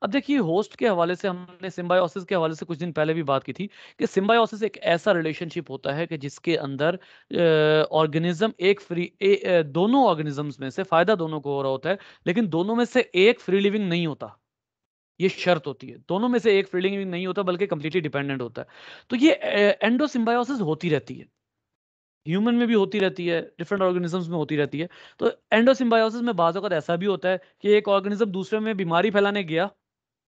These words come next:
लेकिन वहीं का होके रह गया, उसी का होके रह गया, ठीक है? तो ऐसा भी होता है। तो एंडोसिम्बायोसिस शुरू से चलती आ रही है, यही वो चीज़ थी जिनने, जिसने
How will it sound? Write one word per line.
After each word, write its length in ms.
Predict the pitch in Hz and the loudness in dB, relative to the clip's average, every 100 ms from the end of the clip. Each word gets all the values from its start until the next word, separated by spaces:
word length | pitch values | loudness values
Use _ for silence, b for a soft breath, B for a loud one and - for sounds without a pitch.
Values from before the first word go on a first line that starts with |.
| _ _ _ _ _ _ _ _ 170 | _ _ _ _ _ _ _ _ 0
लेकिन 200 | 202 196 | 2 2
वहीं 220 | 170 165 | 0 0
का 100 | 170 | 0
होके 240 | 160 147 | 0 -2
रह 160 | 139 123 | -4 -6
गया, 100 | 117 | -8
उसी 280 | 208 196 233 | -8 -2 2
का 100 | 214 | 2
होके 240 | 180 165 | 2 -2
रह 160 | 143 123 | -6 -6
गया, 200 | 127 120 _ _ _ - | -10 -20 _ _ _ -14
ठीक 140 | 156 | -8
है? 100 | 226 b b b - | -8 b b b -4
तो 300 | 196 185 180 | -2 -2 0
ऐसा 260 | 165 151 170 | -2 0 0
भी 100 | 202 | 2
होता 260 | 180 156 | 0 -4
है। 100 | 156 b b b | -8 b b b
तो 160 | - - | -12 -6
एंडोसिम्बायोसिस 720 | 214 233 269 233 220 208 220 208 | -4 -2 -2 0 2 0 -2 -6
शुरू 200 | 220 220 | -6 -6
से 240 | - - | -8 -10
चलती 280 | 175 156 190 | -8 -6 0
आ 120 | 170 | 2
रही 140 | 165 180 | 2 0
है, 120 | 202 | 0
यही 200 | 180 226 | 0 0
वो 120 | 220 | -2
चीज़ 300 | - 160 - | -4 -10 -10
थी 40 | |
जिनने, 340 | 156 160 165 170 | -10 -6 -6 -6
जिसने 440 | 160 156 175 196 | -8 -6 -4 -4